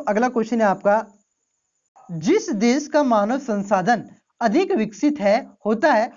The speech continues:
वह देश कैसा होता है? तो वह देश कैसा होता है बच्चों?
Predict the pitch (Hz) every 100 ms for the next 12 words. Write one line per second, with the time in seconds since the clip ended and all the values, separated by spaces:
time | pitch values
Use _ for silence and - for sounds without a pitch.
0 | _ 208 277 196 254 311 - 208 240 208
1 | 160 135 110 _ _ - 269 285 262 269
2 | 254 233 262 240 240 247 233 240 359